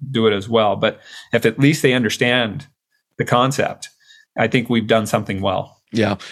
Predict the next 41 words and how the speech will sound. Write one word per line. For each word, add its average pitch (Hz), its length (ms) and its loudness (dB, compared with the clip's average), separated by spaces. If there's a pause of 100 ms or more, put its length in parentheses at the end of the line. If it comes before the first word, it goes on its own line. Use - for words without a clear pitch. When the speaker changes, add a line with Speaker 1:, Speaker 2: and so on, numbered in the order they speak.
(100)
Speaker 2:
And 139 100 4
I'll 135 80 4
say 135 160 4
one 139 400 4
other 139 260 4
thing 117 360 0
that 110 180 4
it's 107 220 -2
doing 110 420 4
when 104 120 2
you 104 140 2
put - 280 0
these 101 240 2
people 104 400 2
and 101 120 2
you 101 160 4
allow 107 360 4
them 101 200 0
a 98 80 4
voice 101 500 2
and 98 100 0
a, 98 200 2
and 101 120 2
a 104 60 2
medium 104 500 2
to 98 100 -8
talk 110 300 0
about 98 440 2
this 95 380 0 (340)
is 117 160 2
you 123 60 2
start 156 340 4
to 123 140 4
reinstill 107 1000 2
the 101 260 2
hope 104 280 2
and 101 180 2
faith 98 360 2
in 98 160 2
medicine 101 500 2
again. 90 440 0